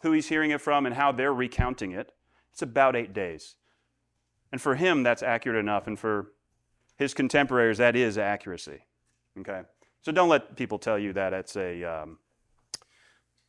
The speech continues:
that it's a contradiction. As a matter of fact, what Luke is trying to point out, I think, is that the, there's, it's not a contradiction, it's a direct fulfillment of prophecy, actually. Jesus just prophesied.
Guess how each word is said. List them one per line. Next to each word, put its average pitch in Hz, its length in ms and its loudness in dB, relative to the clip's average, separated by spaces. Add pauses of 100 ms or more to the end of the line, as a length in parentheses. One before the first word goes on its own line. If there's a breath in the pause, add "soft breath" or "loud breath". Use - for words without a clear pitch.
(300)
that 123 160 2
it's 120 100 -10
a 120 60 -6
contradiction. 123 720 -2 (320 soft breath)
As - 60 -20
a 120 40 -6
matter 135 220 4
of 120 60 -4
fact, 131 420 2
what 139 180 0
Luke 147 240 0
is 123 80 -4
trying 135 300 0
to 113 80 -4
point 127 280 -2
out, 131 200 4
I 110 80 4
think, 110 260 -6
is 104 140 -8
that 110 180 -2
the, 104 240 -4
there's, 117 400 -4
it's 110 220 -10
not 170 120 4
a - 40 0
contradiction, 135 580 -2
it's 107 100 -10
a 107 40 -10
direct 117 320 -4
fulfillment 107 380 -6
of - 80 -16
prophecy, 90 580 -4
actually. - 380 -12 (500 soft breath)
Jesus 113 240 -6
just 113 320 -4
prophesied. 95 580 -4